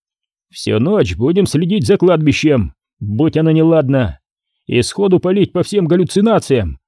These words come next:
что соизволят оттуда выползти". "Такая программа вполне придется по душе вашему приятелю-ветерану", заметила Сэм. "Можете предложить что-нибудь получше?" поднял голову Уилкокс.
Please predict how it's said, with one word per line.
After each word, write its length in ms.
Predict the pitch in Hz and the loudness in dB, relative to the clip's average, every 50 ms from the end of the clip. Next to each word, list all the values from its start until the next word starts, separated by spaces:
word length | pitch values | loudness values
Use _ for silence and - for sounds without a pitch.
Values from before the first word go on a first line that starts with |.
| _ _ _ | _ _ _
что 260 | _ - - - 120 117 | _ -14 -6 -4 -4 -4
соизволят 640 | - 156 165 180 139 123 190 240 208 147 131 - 147 | -2 -2 -2 0 0 0 2 2 2 2 2 2 -2
оттуда 300 | 135 - 233 214 165 165 | -4 -2 -2 0 0 0
выползти". 680 | 190 240 220 - 160 139 - - - 120 98 73 - _ _ _ _ _ _ _ _ _ _ _ _ _ _ _ _ _ _ _ _ _ _ _ _ - | 0 0 0 0 0 -2 0 -2 -4 -4 -4 -6 -10 _ _ _ _ _ _ _ _ _ _ _ _ _ _ _ _ _ _ _ _ _ _ _ _ -6
"Такая 400 | 123 123 - - 208 233 202 139 | -6 -6 -2 -2 0 0 0 0
программа 680 | - 156 180 156 165 214 247 214 143 117 92 73 - _ _ _ _ _ _ | 0 0 0 0 2 2 2 2 2 0 -2 -4 -8 _ _ _ _ _ _
вполне 440 | - - - 117 120 123 160 160 | -14 -4 0 0 2 2 0 0
придется 460 | - - 139 139 143 175 165 - 139 - | 0 -2 -2 0 0 0 0 0 -2 -2
по 100 | 139 131 | 0 -2
душе 340 | 131 127 - - 233 247 | -2 -2 -2 -2 -2 0
вашему 380 | 185 220 233 156 - 147 143 131 | 2 2 0 2 0 0 -2 0
приятелю-ветерану", 1000 | - 165 208 240 233 - - 143 135 135 147 - 214 226 247 208 135 92 76 69 _ _ _ _ _ _ _ _ | 0 0 2 2 2 2 0 0 -2 -2 -2 -2 0 0 2 2 2 0 -4 -8 _ _ _ _ _ _ _ _
заметила 560 | - 101 95 107 113 170 180 - - 113 117 | -10 -6 -4 0 0 0 0 0 0 -2 -2
Сэм. 380 | 110 - 196 196 120 82 71 - _ _ _ _ _ _ _ _ _ _ _ _ _ - | -2 -2 -2 0 0 -2 -4 -8 _ _ _ _ _ _ _ _ _ _ _ _ _ -6
"Можете 480 | - 104 107 127 131 107 139 117 - - | -4 0 0 0 0 0 0 0 0 0
предложить 540 | 139 135 135 127 139 135 101 156 170 - - | 0 0 2 2 2 2 2 2 0 0 -2
что-нибудь 460 | - - 165 160 151 151 151 135 - | -4 -4 -2 -2 0 2 0 0 2
получше?" 600 | 135 135 160 233 247 - - 156 113 78 73 - _ _ _ _ _ _ _ | 2 2 2 2 0 0 0 -2 -2 -2 -6 -12 _ _ _ _ _ _ _
поднял 420 | - 123 113 107 104 156 165 131 107 | -8 -6 -4 -2 -2 -2 -2 -2 -2
голову 380 | 90 147 185 175 151 135 117 95 101 | 0 0 0 2 2 0 0 0 0
Уилкокс. 580 | 120 185 214 175 127 - 104 - - - - | 0 2 2 0 0 -2 -4 -8 -8 -14 -20